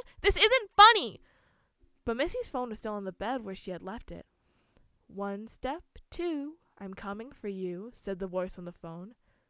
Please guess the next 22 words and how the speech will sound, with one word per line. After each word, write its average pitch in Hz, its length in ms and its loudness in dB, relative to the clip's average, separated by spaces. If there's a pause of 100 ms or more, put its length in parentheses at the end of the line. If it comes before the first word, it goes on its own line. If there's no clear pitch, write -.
(120)
Thump, - 440 -4
thump - 520 -8
on 180 120 -10
the 170 60 -12
stairs. 240 640 -8 (3000)
Three 214 260 0
steps, 269 340 -6
four, 330 580 0 (420)
better 185 260 -2
lock 185 300 -4
the 226 100 -4
door. 262 460 -2 (640)
Two - 180 -6
more 196 220 -4
thumps. - 540 -12 (460)
But 233 140 2
Lindsay 285 280 6
had 359 100 6
already 233 220 6
locked 202 280 0
the 185 80 -6
door. 147 280 -10